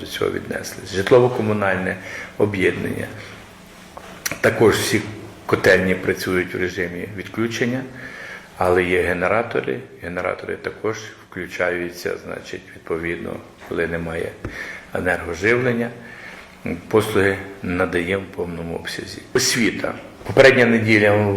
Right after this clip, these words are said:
ми працювали, згідно рішення обласного голови адміністрації, обласної комісії,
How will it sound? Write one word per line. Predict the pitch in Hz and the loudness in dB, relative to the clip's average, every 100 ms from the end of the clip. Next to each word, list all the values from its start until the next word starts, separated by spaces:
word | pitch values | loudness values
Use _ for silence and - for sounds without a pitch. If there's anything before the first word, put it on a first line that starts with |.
| 98 98 | 0 -2
ми | 98 98 98 104 | -2 0 4 4
працювали, | 101 95 - 95 95 92 92 90 92 90 - - 90 87 | 4 2 2 4 6 6 4 2 -2 -4 -10 -8 -6 -2
згідно | 92 90 90 | -2 0 0
рішення | 90 90 87 87 85 87 - - - - | 0 0 -2 -2 -4 -6 -8 -6 -6 -4
обласного | 87 90 - - 90 98 - | -4 -4 -4 -4 -2 -2 -2
голови | 95 90 | 0 2
адміністрації, | 87 87 87 - 95 101 - 120 107 101 | 0 0 -6 -2 0 0 -2 -4 -2 -6
обласної | 95 92 - 87 | -8 -10 -8 -8
комісії, | 85 - 101 123 - 120 117 | -6 -4 -2 -4 0 0 0